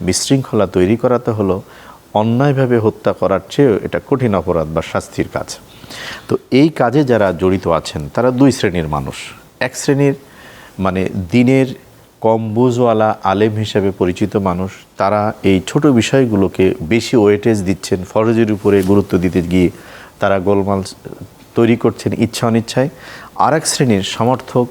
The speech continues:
বা অনুসারী শ্রেণীর মানুষ, তাদের মধ্যে দুটা শ্রেণী আছে। একটা হলো অধিক আবেগ ভালোবাসা নিয়ে তারা দিনকে,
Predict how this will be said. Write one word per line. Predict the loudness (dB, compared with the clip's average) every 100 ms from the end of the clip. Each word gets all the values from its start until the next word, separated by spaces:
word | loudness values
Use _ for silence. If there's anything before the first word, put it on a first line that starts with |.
| -2
বা | 0
অনুসারী | 2 0 0 0 0
শ্রেণীর | 0 -2 0
মানুষ, | 0 0 -2 -6 -20 -20 -20 -20 -8
তাদের | -2 0 2
মধ্যে | 2 2 0
দুটা | 0 0
শ্রেণী | 0 -2 -4 -4
আছে। | -6 -4
একটা | -6 -2 0
হলো | 2 2 0 -2
অধিক | -2 2 0 0
আবেগ | 0 0 0 0
ভালোবাসা | 0 0 0 -2 -2
নিয়ে | -4 -6 -10 -20 -10 -2
তারা | 0 0
দিনকে, | 0 0 0 2 0 0